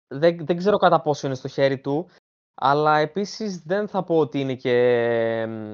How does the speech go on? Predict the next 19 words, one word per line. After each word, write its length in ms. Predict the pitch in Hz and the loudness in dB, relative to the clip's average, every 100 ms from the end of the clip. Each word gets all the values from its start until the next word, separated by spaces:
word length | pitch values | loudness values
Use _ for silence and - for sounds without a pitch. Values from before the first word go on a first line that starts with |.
| _ _ _ - | _ _ _ -10
ας 200 | 127 _ | -10 _
πούμε, 260 | 135 123 | -6 -2
Ολυμπιακός 540 | 117 120 117 120 120 - | -2 -2 -2 -4 -4 -8
φαβορί 460 | 120 117 113 107 | -10 -6 -6 -6
να 100 | 107 | -8
νικήσει 600 | 110 110 113 107 - 113 | -10 -10 -10 -10 -10 -12
σε 120 | 113 | -10
καμιά 300 | 123 127 135 | -6 -4 -2
περίπτωση. 400 | 139 127 113 113 | -2 -4 -4 -10
Θεωρώ 240 | - 127 131 | -2 0 0
ότι 160 | 135 | 0
ο 60 | 151 | -4
Παναθηναϊκός 640 | 147 143 143 127 147 151 _ _ _ _ | -2 -4 -4 -4 -4 -6 _ _ _ _
έχει 260 | 135 139 | -4 -2
κάνει 200 | - 151 | -2 0
κάποια 220 | 147 139 - | 0 -2 0
καλά 300 | 120 120 113 | 2 2 0
βήματα 600 | 120 117 113 113 113 113 | -2 -4 -4 -2 -2 -2
να 600 | 117 117 117 113 113 | -4 -2 -2 -2 -4